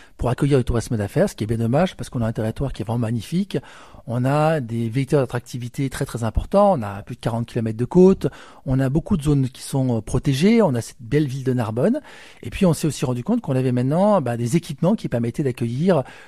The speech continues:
le tourisme d'affaires avec l'espace réceptif du club de rugby, par exemple, et du stade à Narbonne, avec quelques très, très beaux hôtels, avec des restaurants gastronomiques. Et donc, on s'est dit, il n'y a aucune raison que la Côte du Midi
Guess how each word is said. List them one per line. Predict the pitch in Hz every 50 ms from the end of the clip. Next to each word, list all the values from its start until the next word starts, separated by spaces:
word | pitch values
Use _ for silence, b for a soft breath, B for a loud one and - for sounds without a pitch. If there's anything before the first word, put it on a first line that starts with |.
| B B
le | B 135
tourisme | - 127 127 123 - - 113
d'affaires | 104 101 - - 165 202 180 139
avec | 110 117 123 - -
l'espace | 123 120 - - 127 117 -
réceptif | - - - - 120 - - - 131 123
du | 127 131
club | - - 113 113
de | 127 117
rugby, | 110 117 113 120 135 -
par | 120 104 113
exemple, | 107 - 139 123 117
et | 104
du | 110
stade | - - - 127 113 104
à | 110
Narbonne, | 113 107 117 135 170 190 220 226 - B B B B B
avec | B 117 107 127 143 139
quelques | - 131 120 - - 135
très, | - - 131
très | - - 127 117
beaux | 123 127 117 117
hôtels, | 120 - - 156 175 180 185 175
avec | 147 120 120 117
des | 127 113
restaurants | 120 - - 127 123 120
gastronomiques. | 113 - - - 113 127 170 208 - 170
Et | 139
donc, | 160 151 151
on |
s'est | 123 - 131 123
dit, | 143 202
il | 226 208
n'y | 135
a | -
aucune | - - 214 214
raison | 165 170 156 131 180 214 240
que | - - 135
la | 139 -
Côte | - 135
du | 127 127
Midi | 131 131 127 143 185 240